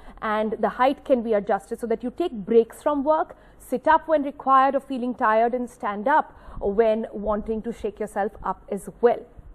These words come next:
But standing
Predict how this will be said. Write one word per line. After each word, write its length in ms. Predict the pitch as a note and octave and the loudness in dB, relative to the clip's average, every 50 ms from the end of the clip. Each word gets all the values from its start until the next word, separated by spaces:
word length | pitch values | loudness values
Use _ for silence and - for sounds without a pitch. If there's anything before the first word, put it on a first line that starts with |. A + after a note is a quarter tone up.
| _ - - - - - - - _ _ - G3+ F#3 - | _ -20 -20 -20 -20 -20 -20 -20 _ _ -20 -20 -6 2
But 380 | - D4 A3+ G3+ - - - - - - - - - - - - - - - _ - - _ - | 2 2 2 2 -4 -12 -20 -20 -20 -20 -20 -20 -20 -20 -20 -20 -20 -20 -20 _ -20 -20 _ -20
standing 720 | - - - - C4 A#3 B3+ D#4+ C#4+ C#4+ A3+ G3+ G3 G3+ | -20 -6 2 4 6 6 6 4 2 0 0 -2 -4 -10